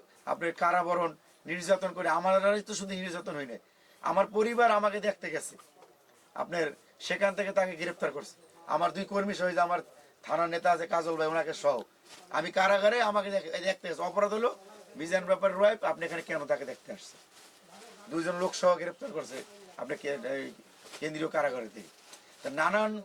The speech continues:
বিভিন্ন বাধা থেকেই আমরা ভাই মাঠে ছিলাম, মাঠে আছি। ভবিষ্যতেও এই দেশের জন্য যদি জীবন দিতে হয় আমরা মাঠে রাস-, রাস্তায় থাকবো ইনশাআল্লাহ।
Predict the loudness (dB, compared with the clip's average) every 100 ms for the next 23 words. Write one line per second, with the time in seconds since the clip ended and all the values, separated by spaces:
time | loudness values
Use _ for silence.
0 | -14 -8 -4 -2 -2 -2 2 2 4 2
1 | 0 -6 -6 -6 -8 _ _ _ -8 -6
2 | -2 -2 0 0 0 -4 -4 -6 -2 -2
3 | -2 -4 -2 0 0 -2 -10 -14 _ _
4 | _ -20 -12 -8 -4 -2 -2 2 0 0
5 | 0 0 0 -6 -6 -6 -8 -10 -20 _
6 | -14 -12 -10 -6 -6 -8 -6 -2 2 2
7 | 0 _ -12 -4 -2 0 0 0 -2 -4
8 | -4 -6 -4 -8 -8 -10 -12 -10 -10 -10